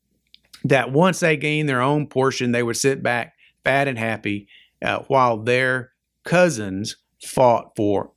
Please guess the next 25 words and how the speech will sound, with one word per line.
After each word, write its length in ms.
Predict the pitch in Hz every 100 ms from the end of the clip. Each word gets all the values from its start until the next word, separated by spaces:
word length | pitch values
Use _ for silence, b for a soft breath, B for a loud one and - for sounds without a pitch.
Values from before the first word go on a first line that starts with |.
| -
their 640 | 104 101 117 110 98 - -
portion. 580 | 120 113 - - - - _ _ _ _ _ -
That 200 | 117 135
is 180 | 117 98
not 480 | 113 143 113 98 - 285 139
God's 480 | 123 113 110 107 - _
idea 720 | - 104 98 117 123 98 92 - _
at 200 | - 101
all. 460 | 104 110 90 - _ _ B B B B B
Indeed, 800 | 147 147 135 240 175 123 147 165 B B B
not 280 | 220 220 302
only 340 | 247 170 156
were 260 | 156 156 151
the 360 | 131 123 110 _ -
tribes 440 | 147 147 156 135
of 220 | 123 107
Reuben 340 | 110 135 147 151
and 160 | 143
Gad 300 | 113 113 120
and 100 | 117
the 60 | 107
half 300 | 104 123 123
tribe 320 | - 110 117
of 120 | 113
Manasseh 580 | 110 107 110 107 - 104